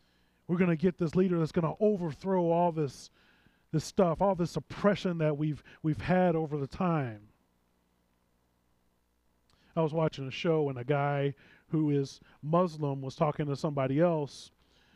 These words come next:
about how he has been discriminated as, as a Muslim, and, um, just people b-, being against his faith and, and things of that nature. And he talked about how he personally didn't wish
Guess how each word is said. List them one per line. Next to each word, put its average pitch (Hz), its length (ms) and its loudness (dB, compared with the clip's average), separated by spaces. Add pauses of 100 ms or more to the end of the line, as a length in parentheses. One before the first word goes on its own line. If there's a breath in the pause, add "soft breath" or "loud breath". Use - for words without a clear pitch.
(220 soft breath)
about 143 300 2
how 147 300 2
he 147 180 0
has 139 160 -4
been 143 160 -4
discriminated 135 760 -2
as, 123 380 -4
as 135 240 -6
a 131 60 -6
Muslim, 131 500 -10 (640 soft breath)
and, 135 480 -2 (180)
um, 123 520 -6 (400)
just 135 160 -12
people 139 300 -4
b-, 135 160 -10
being 151 260 0
against 135 380 -6
his 131 180 -10
faith 131 420 -2
and, 127 180 -8
and 127 200 -10
things 139 200 -4
of 120 100 -10
that 139 160 0
nature. 120 440 -12 (420 loud breath)
And 160 80 0
he 165 80 2
talked 196 260 2
about 175 360 2
how 165 240 2
he 190 400 2
personally 165 480 -2
didn't 143 320 -2
wish 160 400 -2